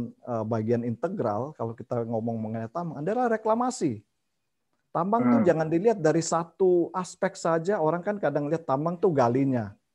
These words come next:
Speaker 1: Salah. Tambang itu adalah satu rangkaian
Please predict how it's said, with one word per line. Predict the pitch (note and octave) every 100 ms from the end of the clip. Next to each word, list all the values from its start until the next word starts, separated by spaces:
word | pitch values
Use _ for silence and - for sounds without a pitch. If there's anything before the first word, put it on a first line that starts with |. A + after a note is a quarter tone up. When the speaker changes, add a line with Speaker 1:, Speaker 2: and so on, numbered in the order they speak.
| _ _ _ _
Speaker 1:
Salah. | - G#3 B3 E3+ A2 A2+ _ _ _ _ _
Tambang | D3+ D#3+ E3+ F3 F3
itu | E3
adalah | C4+ G3+ F#3 F#3
satu | G3+ A3 - B3
rangkaian | A3 A3+ A3+ A#3+ A#3+ A3